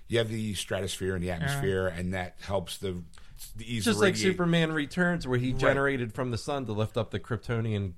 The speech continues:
Speaker 1: Right.
Speaker 3: continent, the Lex invented.
Speaker 1: Right, but when you're out in space, you get more of a concentration of the radiation of the sun versus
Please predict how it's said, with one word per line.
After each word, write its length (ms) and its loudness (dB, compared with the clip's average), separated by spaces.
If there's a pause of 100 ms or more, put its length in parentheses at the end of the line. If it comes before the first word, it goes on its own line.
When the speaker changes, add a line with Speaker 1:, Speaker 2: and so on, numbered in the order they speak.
Speaker 1:
Right. 140 -2
Speaker 3:
continent, 520 4
the 140 0
Lex 420 -2
invented. 360 0
Speaker 1:
Right, 180 4
but 60 -2
when 220 -2
you're 140 0
out 180 -2
in 60 -8
space, 460 -2
you 60 -8
get 200 -2
more 180 -2
of 80 -4
a 40 -6
concentration 960 -4
of 240 -4
the 80 -4
radiation 540 -4
of 80 -8
the 80 -8
sun 420 -2
versus 680 -2